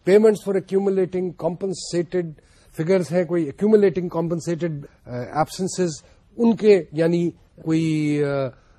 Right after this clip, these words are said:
جو، م، لیوز ہیں، ان کے حوالے سے شاید کوئی پیمنٹس وغیرہ ہو رہی ہیں، ریٹائر، امپلائیز کو retirement and other benefits paid ہے، یہ تمام چونکہ آپریشن سے تعلق ہے،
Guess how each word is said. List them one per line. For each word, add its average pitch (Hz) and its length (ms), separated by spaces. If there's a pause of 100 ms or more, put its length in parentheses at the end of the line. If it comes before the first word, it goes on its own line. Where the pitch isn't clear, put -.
(120)
جو، 143 420
م، 135 440
لیوز 151 680
ہیں، 175 180
ان 175 240
کے 208 160
حوالے 165 320
سے 156 160
شاید 151 260
کوئی 151 180
پیمنٹس 143 400
وغیرہ 135 260
ہو 131 180
رہی 131 240
ہیں، - 420
ریٹائر، 180 380
امپلائیز 160 640
کو 156 260
retirement 165 600
and 151 80
other 151 180
benefits 139 580
paid 139 140
ہے، 139 100 (340)
یہ 196 200
تمام 214 360 (380)
چونکہ 269 420
آپریشن 202 500
سے 160 140
تعلق 131 520
ہے، 143 140